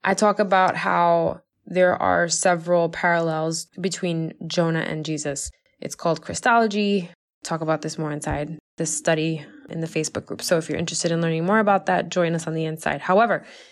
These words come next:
for the purpose of this particular episode, I really just want to focus on Jonah praying to the Lord. And he has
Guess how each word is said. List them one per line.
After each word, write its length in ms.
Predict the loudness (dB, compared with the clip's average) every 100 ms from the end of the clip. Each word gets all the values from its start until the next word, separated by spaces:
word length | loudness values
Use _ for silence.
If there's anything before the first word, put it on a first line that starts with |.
| -6
for 160 | 0
the 80 | 2
purpose 320 | 2 2 2
of 220 | 0 -2 2
this 340 | 2 2 -4 -6
particular 600 | -4 0 -2 2 4 4 4
episode, 720 | 0 0 -2 2 4 2 0 -8 -20 -20 -6
I 380 | 0 4 6 6 4
really 280 | 2 2 2
just 300 | 0 -2 0
want 440 | 2 4 2 0
to 120 | -4
focus 540 | -2 2 2 2 -4 -4 -2
on 580 | 0 2 0 -2 -6 -10 _ _ _ -6
Jonah 380 | 2 4 4 2
praying 400 | 2 2 2 0
to 140 | 0
the 80 | 2
Lord. 320 | 4 2 0 -2
And 400 | 0 0 -2 -8 _ _ _
he 460 | -8 0 6 6 6
has 800 | 4 2 2 2 2 -2 -6